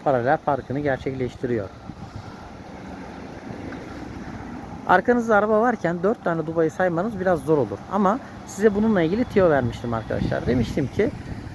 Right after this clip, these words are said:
her dört numaralı dubanın üzerinde görmüş olduğunuz gibi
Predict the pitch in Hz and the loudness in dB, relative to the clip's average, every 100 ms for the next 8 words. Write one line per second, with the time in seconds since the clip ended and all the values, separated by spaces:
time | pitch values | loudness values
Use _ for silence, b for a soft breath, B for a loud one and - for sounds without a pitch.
0 | - - - - 262 294 208 254 269 226 | -12 -12 -10 4 6 6 8 8 8 2
1 | 208 185 170 156 208 208 208 262 208 165 | 6 6 6 2 2 4 4 4 6 8
2 | 143 131 139 202 190 202 233 233 196 175 | 8 6 4 4 6 4 4 2 2 4
3 | 156 139 120 113 117 165 | 4 2 0 0 4 6